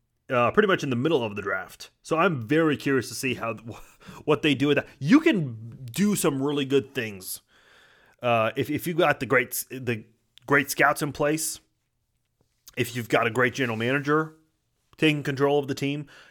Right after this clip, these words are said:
you can do some damn good things with three first-round picks. So I'm curious to see what the <laughs> Eagles do with that. Uh,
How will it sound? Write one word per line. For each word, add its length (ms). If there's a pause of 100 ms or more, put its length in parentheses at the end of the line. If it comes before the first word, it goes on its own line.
you 200
can 180
do 120
some 380
damn 320
good 220
things 340
with 180
three 440
first-round 560
picks. 500
So 160
I'm 80
curious 300
to 40
see 140
what 140
the 80
<laughs> 60
Eagles 400
do 140
with 240
that. 220 (1160)
Uh, 200